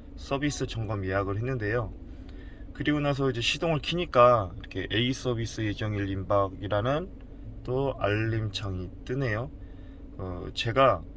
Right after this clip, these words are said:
이십사 일 날 이제 이 A 서비스를 받고 어떤 점검과 교체가 이루어지는지 또 영상을 공유해 보도록 하겠습니다.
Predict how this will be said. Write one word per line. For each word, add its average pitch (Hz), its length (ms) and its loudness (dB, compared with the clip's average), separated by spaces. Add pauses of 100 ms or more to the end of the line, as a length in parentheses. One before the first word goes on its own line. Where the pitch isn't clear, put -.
(260)
이십사 131 480 2
일 170 120 4
날 120 320 8 (600)
이제 101 120 -2
이 110 280 2
A 117 200 4
서비스를 120 560 0
받고 147 600 -2 (400)
어떤 147 580 0
점검과 113 840 4
교체가 110 680 2
이루어지는지 104 1000 0 (680)
또 127 240 2
영상을 107 560 0
공유해 110 440 0
보도록 127 640 -2
하겠습니다. 92 600 -4